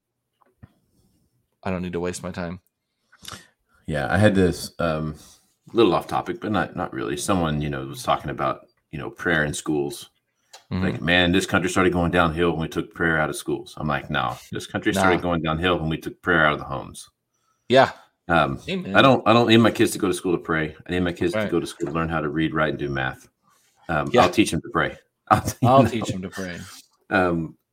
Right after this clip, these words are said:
Speaker 2: but it's, uh, but coming together to have, uh, conversations, right?
Speaker 1: Yes.
Speaker 2: How do we
Speaker 1: Back to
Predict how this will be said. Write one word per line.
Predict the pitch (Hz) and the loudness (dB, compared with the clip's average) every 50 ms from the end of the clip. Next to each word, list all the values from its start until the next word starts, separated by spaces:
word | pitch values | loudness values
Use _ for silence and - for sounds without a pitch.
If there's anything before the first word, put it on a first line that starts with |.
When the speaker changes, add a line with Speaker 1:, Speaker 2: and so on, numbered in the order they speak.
| _ _ _ _ _ _ _ _ - | _ _ _ _ _ _ _ _ -8
Speaker 2:
but | 98 87 - - - | -8 -8 -6 -2 -2
it's, | 113 - - - | -2 0 2 4
uh, | 104 90 85 82 73 - - - _ _ _ _ _ _ _ _ _ _ _ _ _ _ _ _ _ _ _ _ _ _ _ _ _ _ _ _ _ _ _ _ 98 | 4 4 4 2 0 -4 -12 -16 _ _ _ _ _ _ _ _ _ _ _ _ _ _ _ _ _ _ _ _ _ _ _ _ _ _ _ _ _ _ _ _ -6
but | 101 - - | -4 -4 2
coming | - 127 127 135 123 | 4 6 8 8 8
together | 104 - 104 98 92 92 92 92 90 87 | 8 8 6 6 6 6 6 6 6 4
to | - - 87 82 | 2 -2 -2 4
have, | 85 82 82 80 80 80 78 76 - - - - _ _ - | 6 6 8 8 6 6 2 -2 -6 -10 -18 -20 _ _ -8
uh, | - - - - - - 180 185 _ _ _ _ _ _ _ _ _ _ _ _ _ | -8 -8 -8 -12 -14 -16 -18 -20 _ _ _ _ _ _ _ _ _ _ _ _ _
conversations, | - - - 95 95 80 85 85 - - - 67 - - - - - - - - - _ _ _ _ | -12 0 2 2 2 2 0 -2 0 -2 -4 -4 -4 -6 -8 -12 -16 -18 -18 -20 -20 _ _ _ _
right? | 60 64 57 - - - _ _ _ _ _ _ _ _ - | -8 -8 -8 -8 -10 -14 _ _ _ _ _ _ _ _ -2
Speaker 1:
Yes. | 120 107 92 - | -2 -2 -2 -4
Speaker 2:
How | - - 92 110 107 | 0 4 4 6 6
do | 104 98 | 4 4
we | 90 95 95 | 4 4 4
Speaker 1:
Back | - - | 4 2
to | - | 0